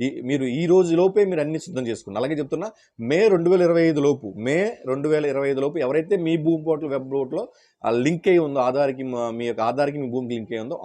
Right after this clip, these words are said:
all data మనకి ఆటోమేటిక్‌గా అర్హతల జాబితాలో వచ్చేసింది.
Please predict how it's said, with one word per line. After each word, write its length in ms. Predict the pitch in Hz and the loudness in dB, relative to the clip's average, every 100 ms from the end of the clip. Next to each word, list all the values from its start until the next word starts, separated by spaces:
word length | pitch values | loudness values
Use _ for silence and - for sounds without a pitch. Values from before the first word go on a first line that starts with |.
| 98 | -2
all 140 | 143 | -2
data 380 | 143 131 92 120 214 _ _ _ | 0 -2 -2 -4 -6 _ _ _
మనకి 220 | 127 185 214 - - | -6 -4 -4 -8 -4
ఆటోమేటిక్‌గా 520 | 143 165 175 160 156 147 | 0 2 2 0 2 2
అర్హతల 460 | 127 120 139 147 | 2 0 -2 -2
జాబితాలో 300 | 127 110 113 | -2 -2 -4
వచ్చేసింది. 400 | 98 95 - 69 | -6 -8 -14 -20